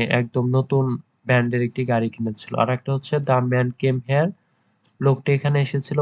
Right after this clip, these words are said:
wearing, পরিধান করে, an, an shirt,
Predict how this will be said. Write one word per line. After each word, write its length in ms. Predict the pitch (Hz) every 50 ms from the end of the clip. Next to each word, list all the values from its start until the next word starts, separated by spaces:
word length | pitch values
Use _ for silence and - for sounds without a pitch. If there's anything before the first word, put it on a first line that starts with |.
| 143 135
wearing, 300 | 127 123 120 117 117 110 107 - -
পরিধান 320 | 135 127 127 127 127 123 120 113
করে, 160 | - 120 117 120 120 113 - _ _ _ _ _ _ _ _ - 202 127 127 131
an, 100 | 135 156 196 220 - _ _ _ _ _ _ _ _ _ _ _ _ _ _ _ _ _ _ _ _ 127 127
an 80 | 127 131 120 -
shirt, 220 | - 135 117 110